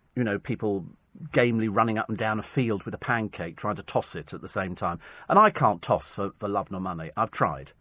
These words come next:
Seriously, and I'm just rubbish. Some people are really good tossers. I'm not one of those people. I, so I just, I flick it over myself.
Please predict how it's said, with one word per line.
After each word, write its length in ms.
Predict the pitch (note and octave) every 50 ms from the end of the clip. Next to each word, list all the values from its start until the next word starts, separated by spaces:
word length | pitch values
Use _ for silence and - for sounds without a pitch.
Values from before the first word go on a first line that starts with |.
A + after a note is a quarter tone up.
| _ _ _ _ _ _ _ _ _ _ _ _ _
Seriously, 460 | - - F#3+ D3+ A2 - - G2+ - -
and 100 | A2 A#2
I'm 140 | A#2+ B2
just 380 | A2+ D3 C#3 B2 - - - - _ _ _ _ _ - B2
rubbish. 480 | F#2+ F2 D2+ - - - - - - - _ _ - - - _
Some 280 | - - G#3+ B3 A#3 D#3+
people 560 | F3+ F3+ F3 D#3+ - E3+ E3 E3 E3 D3+ D3 - -
are 120 | A2+ A#2
really 380 | A#2+ B2+ C#3+ F3+ G3 F3+ F3 -
good 220 | - B2 - -
tossers. 500 | - G#2 F2+ - - F#2+ E2+ E2+ - - _ - - - - - _ _ -
I'm 280 | C3+ D#3 E3 F3 F3
not 160 | D#3+ D#3 C#3+ -
one 140 | A#2 A2
of 80 | A2 G2
those 160 | F#2 F#2+ -
people. 420 | - - D#2+ D#2 - - - F2 -
I, 100 | G#2+ A#2
so 200 | - - C#3 C3
I 140 | - C3+ D#3+
just, 260 | D#3 D3+ C3+ - - _ -
I 80 | C3+
flick 380 | D3 C#3+ - - C#3+ - - B2+
it 60 | -
over 220 | B2 B2 A#2 A2+
myself. 560 | G#2+ G#2+ G2+ - D3+ D3+ B2 F#2 D#2+ - -